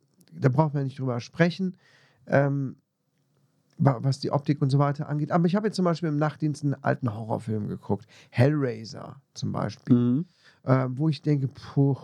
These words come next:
Speaker 1: naja, oh wow, der war indiziert und so." Voll schlimm.
Speaker 2: Ja.
Speaker 1: Und, und wa-, was noch? Tanz der Teufel, den Originalen. Wo ich dachte, "Oh Gott, das ist so lächerlich." Und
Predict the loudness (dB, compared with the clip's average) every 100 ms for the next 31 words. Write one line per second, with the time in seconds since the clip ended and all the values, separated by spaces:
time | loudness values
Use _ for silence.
0 | -4 -2 0 0 0 -2 -4 0 2 2
1 | 0 0 0 -2 -2 -4 -4 -6 -8 -4
2 | 2 2 0 -6 -2 0 0 -4 _ -20
3 | -20 -20 -2 2 4 2 0 -4 -4 0
4 | 0 0 -4 -8 _ 0 2 2 0 0
5 | 2 0 -8 -10 -10 -10 -8 -6 -8 -8
6 | -8 -8 -2 -2 0 -2 0 0 2 2
7 | 0 -4 -2 -2 -2 -2 -2 0 2 2
8 | -2 -6 -6 -6 -4 -2 2 2 2 0
9 | -2 -6 -10 _ _ _ -4 2 2 2
10 | -6 -8 -4 -2 -2 -4 -4 0 2 2
11 | 0 -2 -4 -2 -4 -4 _ _ _ _
12 | _ 0 2 0 -8 -18